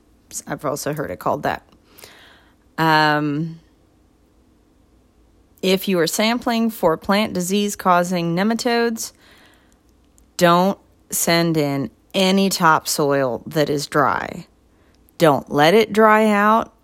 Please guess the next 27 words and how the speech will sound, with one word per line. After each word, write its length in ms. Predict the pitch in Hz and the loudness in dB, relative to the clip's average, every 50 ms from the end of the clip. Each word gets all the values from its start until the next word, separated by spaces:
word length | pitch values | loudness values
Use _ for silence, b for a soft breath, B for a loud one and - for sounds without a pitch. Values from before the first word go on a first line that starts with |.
| _ 151 147 | _ -12 -8
Don't 380 | - 160 147 135 123 - - - | -4 -4 -4 -4 -6 -8 -12 -8
take 340 | - - 185 202 214 - - | -2 0 2 2 0 0 0
the 100 | 208 208 | 0 0
sample 840 | - - 208 196 196 196 202 196 - 202 196 196 196 196 202 - - _ | 2 0 2 2 2 2 0 2 2 2 4 6 4 4 2 0 -6 _
and 600 | - 147 139 131 131 147 - 87 165 160 - _ | -4 -2 -2 -2 -2 -4 -4 -6 -8 -10 -12 _
put 240 | - - 190 185 185 | -2 0 2 2 2
it 280 | 190 185 185 185 - - B B B B B B B | 2 0 0 -2 -4 -8 B B B B B B B
on 200 | - 151 151 139 | 2 2 2 2
the 100 | 113 95 | 0 0
dash 400 | - 165 170 170 180 180 180 - | 2 4 4 4 4 2 0 -2
of 120 | 180 160 160 | -4 -4 -2
your 140 | 156 135 135 | -2 -2 -2
truck 400 | - - 208 208 202 202 202 - | 2 4 4 6 6 4 2 -2
and 180 | - - 160 | -2 -2 0
remember 460 | 147 143 147 151 151 156 156 151 151 | 0 -2 -2 0 0 0 0 0 -2
that 180 | 143 - 131 - | -2 -2 -4 -6
it 140 | 101 - - | -6 -8 -8
is 160 | - 165 - | -10 -10 -2
there 320 | - 160 165 175 175 175 | 0 4 4 4 4 2
two 240 | 175 - - 156 147 | 0 -2 -2 -2 -2
days 320 | 139 - - - - - - | -2 -2 -4 -4 -6 -2 0
later. 520 | 180 190 196 196 190 190 190 190 208 214 B B B B B B _ | 0 2 2 2 2 2 0 0 -2 -6 B B B B B B _
The 80 | - | -6
nematodes 560 | 120 131 147 170 185 175 175 165 165 160 151 156 | -2 0 0 0 0 2 2 2 2 2 2 -2
are 60 | 151 | 2
dead. 420 | 147 143 127 87 78 78 - - - - _ | 4 4 2 2 0 -6 -10 -14 -18 -20 _
<laughs> 140 | _ _ | _ _